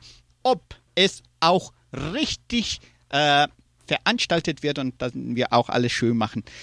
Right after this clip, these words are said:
So, Giuliano, solche Wettbewerbe, die sind sehr interessant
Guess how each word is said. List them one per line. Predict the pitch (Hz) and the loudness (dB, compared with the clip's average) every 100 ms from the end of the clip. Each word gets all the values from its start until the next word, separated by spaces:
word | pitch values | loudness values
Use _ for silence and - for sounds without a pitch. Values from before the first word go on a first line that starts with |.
| - | -18
So, | - - - - 220 240 240 | -14 -12 -10 0 4 6 6
Giuliano, | 165 165 147 170 208 226 240 _ _ _ _ _ _ _ - - - - - | 4 2 4 4 6 4 2 _ _ _ _ _ _ _ -20 -18 -18 -20 -4
solche | - 254 233 156 | 0 2 0 -2
Wettbewerbe, | 151 - 196 160 156 151 156 180 _ - | -2 -2 -6 -2 0 0 -2 -6 _ -8
die | 180 | -6
sind | - 190 - | -4 -6 -6
sehr | - 165 202 233 | 0 2 2 0
interessant | - 156 147 143 - 123 127 208 - - | -2 -6 -4 -6 -2 0 0 -2 -8 -14